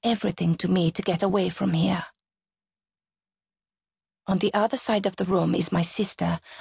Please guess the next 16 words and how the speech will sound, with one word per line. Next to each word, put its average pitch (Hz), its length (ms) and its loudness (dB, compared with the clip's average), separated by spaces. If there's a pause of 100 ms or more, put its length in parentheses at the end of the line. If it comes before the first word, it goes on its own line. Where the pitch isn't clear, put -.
awaiting 202 420 0
her 208 240 0
turn. 190 480 -2 (760)
God 233 280 -2
forgive 202 440 -4
me, 202 240 2 (280)
but 208 160 0
I 208 180 0
pray 240 400 2
that 202 200 -4
the 196 60 0
king 202 320 2
does 180 200 2
not 190 220 0
choose 196 320 0
her. 190 360 -2